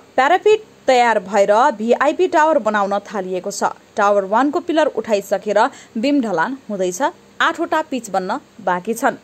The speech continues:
तर दोस्रो टावरको काम हुँदै गर्दा धुर्मुस सुन्तली फाउन्डेसनले रङ्गशाला निर्माणको काम रोकेको छ। एक वर्षमा पैँतिस प्रतिशत काम सकियो। पहिलो चरणको प्यारापेट निर्माण भयो। अब पिच बन्ने बित्तिकै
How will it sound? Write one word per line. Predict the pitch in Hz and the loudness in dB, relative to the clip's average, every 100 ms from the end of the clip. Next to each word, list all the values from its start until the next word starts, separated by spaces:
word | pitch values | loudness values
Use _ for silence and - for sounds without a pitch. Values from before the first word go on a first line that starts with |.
| _ - | _ 2
तर | 233 285 | 4 2
दोस्रो | 254 311 370 508 | 2 -2 2 2
टावरको | 453 349 359 370 381 | 2 2 2 2 0
काम | 370 240 226 233 | 0 0 2 0
हुँदै | 220 269 339 | 0 0 0
गर्दा | 226 190 202 240 269 - 208 | 0 0 2 0 -2 -12 -8
धुर्मुस | 220 262 370 - | -2 0 0 -2
सुन्तली | 320 294 302 294 | -2 0 0 -2
फाउन्डेसनले | 254 214 208 220 285 269 180 | -2 -2 0 0 2 2 2
रङ्गशाला | 214 233 240 302 339 | 2 0 0 0 0
निर्माणको | 233 208 214 208 214 202 | -2 -2 0 0 -2 -6
काम | 190 202 226 - _ 233 | -4 -4 -4 -8 _ -2
रोकेको | 202 202 185 202 | -2 0 -4 -4
छ। | - 214 - - | 0 -2 -2 0
एक | 247 247 | 0 0
वर्षमा | 190 196 214 254 262 | 0 0 0 0 0
पैँतिस | 254 247 311 - | 0 -4 -4 -4
प्रतिशत | 311 302 320 339 | -4 -2 -2 -2
काम | - 220 175 | 0 -2 -2
सकियो। | - 202 - 311 466 - - - | -6 -6 0 0 0 -2 -12 -2
पहिलो | 294 330 330 | 0 2 2
चरणको | 285 233 240 226 | 2 0 0 -2
प्यारापेट | 220 202 196 202 180 | 0 0 0 -4 -6
निर्माण | 185 202 208 190 | -6 -4 -2 -2
भयो। | 185 190 247 302 - - - | -2 2 2 2 -4 -8 -4
अब | 240 220 | -2 -2
पिच | 254 262 208 | -4 -6 -4
बन्ने | 190 220 190 | -2 -2 -4
बित्तिकै | 180 220 - 262 277 | -6 -8 -8 -2 0